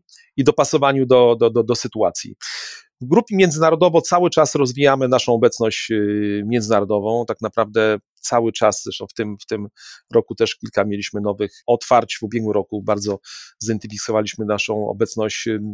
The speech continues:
w Azji. W, nasza spółka w Tajlandii się bardzo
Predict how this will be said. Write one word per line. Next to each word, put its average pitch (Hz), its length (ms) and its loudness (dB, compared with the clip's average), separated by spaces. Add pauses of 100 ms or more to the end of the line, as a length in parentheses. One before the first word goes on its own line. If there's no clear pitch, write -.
(100)
w 127 40 2
Azji. 123 600 0
W, 107 340 -6
nasza 107 280 -2
spółka 107 540 0 (440)
w - 60 -12
Tajlandii 127 560 0
się 117 140 -2
bardzo 113 440 2